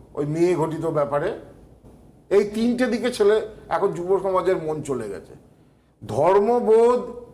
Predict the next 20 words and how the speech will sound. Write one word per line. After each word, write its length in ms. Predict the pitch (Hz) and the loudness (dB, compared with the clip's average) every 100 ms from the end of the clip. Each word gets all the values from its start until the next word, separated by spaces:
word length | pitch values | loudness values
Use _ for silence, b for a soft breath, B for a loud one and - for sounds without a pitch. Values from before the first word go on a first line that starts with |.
| - | -10
ভালো 420 | - 170 208 220 | -2 4 6 6
বোধ 420 | 175 202 226 226 | 6 6 6 2
সবাই 360 | - 175 190 185 | -4 0 2 2
ভুলতে 360 | 123 175 185 | -2 -4 0
বসেছে, 540 | 202 208 214 208 220 214 - - - _ _ _ _ _ 120 | 2 2 0 2 0 -2 -14 -20 -20 _ _ _ _ _ 2
যে 140 | 196 | 4
একটু 240 | 202 208 | 4 0
যদি 240 | 233 233 233 | -4 0 2
আমরা 600 | 226 226 240 233 233 - - B B B - | 2 2 4 4 0 -6 -18 B B B -10
ঈশ্বরের 520 | 185 - 220 220 226 | -8 -2 2 4 2
প্রতি 600 | 220 196 226 226 214 - - 135 | 0 -2 -4 -6 -8 -14 -16 -2
ডেডিকেটেড 640 | 180 185 202 220 214 160 | 0 0 0 2 2 0
হই, 240 | 123 104 - - - _ _ _ _ _ - | -2 -6 -14 -20 -20 _ _ _ _ _ -2
বাড়িতেও 640 | 151 185 233 233 185 131 - - - - | 2 2 2 2 2 2 -6 -18 -20 -10
আপনি 340 | - 139 170 214 | -4 -4 0 0
হয়তো 200 | 214 208 | 2 0
ধূপ 260 | 139 196 | 0 -4
দিচ্ছেন, 480 | 175 202 202 226 202 | -4 -8 -6 -2 -2
ধুনো 300 | 143 175 202 | -4 -2 0
দিচ্ছেন, 360 | 202 202 220 | 0 -2 -2